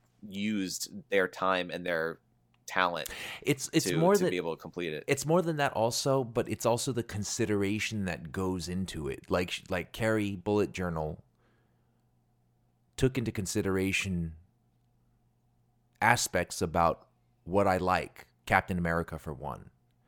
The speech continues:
Speaker 2: And though I didn't even ask for it, she incorporated it, knowing a,
Speaker 1: Mm-hmm.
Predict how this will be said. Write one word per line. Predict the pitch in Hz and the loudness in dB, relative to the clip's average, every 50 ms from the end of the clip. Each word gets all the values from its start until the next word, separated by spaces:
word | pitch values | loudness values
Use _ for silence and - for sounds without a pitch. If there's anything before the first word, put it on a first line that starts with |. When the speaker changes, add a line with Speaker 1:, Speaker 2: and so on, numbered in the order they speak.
| _ _ _ _ _ _ _ - | _ _ _ _ _ _ _ -4
Speaker 2:
And | - 98 95 92 87 85 85 80 - - _ _ _ _ _ _ _ _ _ _ _ - | -2 0 0 0 0 -2 -4 -6 -8 -12 _ _ _ _ _ _ _ _ _ _ _ 0
though | 98 104 120 123 123 | 6 8 8 10 8
I | 120 | 8
didn't | 117 104 123 117 110 123 123 | 6 4 2 0 0 0 0
even | 120 117 104 107 98 92 - - - _ _ _ _ - | 2 2 2 2 0 -2 -6 -12 -20 _ _ _ _ 0
ask | 95 110 127 127 - - - | 2 2 2 2 0 -2 -6
for | - - 87 90 87 82 | -6 -2 0 2 2 2
it, | - - | 0 -2
she | - - 107 107 | -4 -4 -2 -2
incorporated | 98 104 - - - 117 113 107 - 98 92 82 80 - 76 76 60 | -2 -2 -4 -2 2 2 2 2 0 -4 -4 -4 -4 -6 -8 -10 -10
it, | 62 53 - - _ _ _ _ _ _ _ _ _ - | -12 -14 -14 -16 _ _ _ _ _ _ _ _ _ -2
knowing | 95 107 120 123 123 120 107 98 | 0 2 4 4 4 4 2 2
a, | 90 87 | 0 -2
Speaker 1:
Mm-hmm. | - - 113 107 101 95 | -4 -6 -8 -6 -8 -10